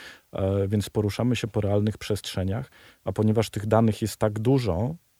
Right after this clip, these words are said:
to te przestrzenie różnych mieszkań zachodzą na siebie. I powstaje z tego taka dziwna kakofonia, trochę labirynt danych, przez który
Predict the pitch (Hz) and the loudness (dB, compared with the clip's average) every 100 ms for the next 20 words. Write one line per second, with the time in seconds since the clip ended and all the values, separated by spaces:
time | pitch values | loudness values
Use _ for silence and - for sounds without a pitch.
0 | _ _ _ - - 104 104 - - - | _ _ _ -4 4 4 4 0 -6 -4
1 | 104 - 123 120 110 104 107 123 160 147 | -6 -2 4 6 6 6 6 6 6 4
2 | 107 - 107 101 120 113 117 123 113 104 | 2 2 -2 0 2 4 4 4 6 4
3 | 95 - 107 85 76 - _ _ _ _ | 2 2 0 0 -6 -10 _ _ _ _
4 | 107 113 104 - 131 139 - 120 117 110 | -6 -4 -4 0 2 2 0 -2 0 2
5 | 110 104 123 127 120 - 110 113 - 117 | 2 2 2 4 2 2 0 0 2 4
6 | 117 113 110 104 113 - 110 107 104 117 | 6 6 4 2 -2 0 4 4 4 4
7 | 127 101 95 - 101 104 123 - 113 - | 6 6 4 0 2 4 2 -2 -8 -8
8 | - 107 107 | -6 0 0